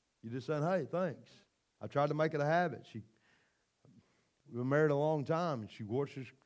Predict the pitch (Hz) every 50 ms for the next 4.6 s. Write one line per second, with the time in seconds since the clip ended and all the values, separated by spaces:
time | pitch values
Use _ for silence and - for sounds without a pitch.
0 | _ _ _ _ _ - 139 151 156 175 180 147 127 120 113 - 113 113 117 135
1 | 135 156 175 175 160 175 185 170 135 110 107 110 120 117 123 117 127 147 156 131
2 | 110 - 117 131 139 - 135 120 - 131 117 - _ _ _ _ _ _ _ _
3 | _ _ _ - 131 143 143 143 139 139 139 147 180 196 185 143 110 98 101 120
4 | - - 143 160 147 - - 113 98 90 -